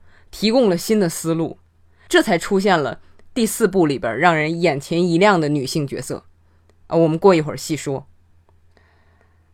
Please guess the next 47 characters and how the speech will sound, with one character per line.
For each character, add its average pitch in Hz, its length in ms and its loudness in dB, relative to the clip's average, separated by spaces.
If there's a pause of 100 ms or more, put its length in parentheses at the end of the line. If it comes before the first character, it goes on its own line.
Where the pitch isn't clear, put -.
(300)
因 262 140 0
为 269 100 4
既 294 160 2
然 214 180 6
说 240 180 2
到 214 120 8
这 202 120 2
儿 196 100 6
了， 135 100 0
我 131 160 -4
就 160 140 -2
顺 196 220 -2
便 180 160 2
推 226 220 -2
荐 202 240 0
一 95 80 -12
下， 135 260 -6 (840)
据 294 140 2
我 202 200 6
所 165 220 0
知 165 160 -4
是 208 200 -2
有 175 120 6
五 170 340 0
个 247 360 4 (320)
《玩 175 180 4
具 208 140 2
总 151 160 -4
动 139 120 -4
员》 131 140 -4
的 139 100 -6
小 147 160 -2
短 143 180 -4
片 139 160 -6
儿， - 160 -8 (640)
从 190 260 0
二 220 160 10
零 190 140 4
一 202 220 2
一 202 40 2
年 151 240 -2
到 165 100 4
二 175 140 2
零 170 160 0
一 196 40 0
四 190 260 -4
年。 - 320 -12